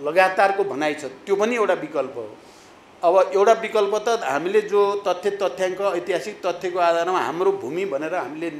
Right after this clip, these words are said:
उम्, चाहिँ दाबी गरिरहेका छौँ। दाबी मात्रै होइन, त्यो हाम्रो भूमि नै हो। त्यो भूमि सर्लक फिर्ता गर्यो सबभन्दा राम्रो।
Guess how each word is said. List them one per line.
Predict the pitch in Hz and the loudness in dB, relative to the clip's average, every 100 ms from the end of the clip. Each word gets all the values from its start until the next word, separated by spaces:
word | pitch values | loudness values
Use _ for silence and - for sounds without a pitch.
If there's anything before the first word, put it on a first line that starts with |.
| 143 165 | -14 -12
उम्, | 156 160 160 | -10 -10 -10
चाहिँ | 175 170 151 - - - - 135 | -8 -6 -8 -12 -20 -20 -20 -4
दाबी | 147 160 202 | 0 0 0
गरिरहेका | 180 180 170 160 165 | -2 -2 -2 -2 -2
छौँ। | 214 202 | -4 0
दाबी | 160 165 190 | 2 2 0
मात्रै | 180 180 175 | -6 -4 -4
होइन, | 165 226 | -6 -8
त्यो | 202 | -6
हाम्रो | 156 143 165 | -6 -6 -8
भूमि | 143 123 151 | -8 -10 -6
नै | 190 202 | -4 -4
हो। | 151 214 - - - - | -4 -6 -10 -20 -20 -10
त्यो | 226 | -8
भूमि | 175 160 196 | -4 -4 -2
सर्लक | 202 208 220 220 | 0 2 0 -2
फिर्ता | 165 175 202 | -4 -2 0
गर्यो | 190 190 | 0 0
सबभन्दा | 202 214 196 190 | 2 0 2 2
राम्रो। | 165 147 131 127 | 2 0 -6 -12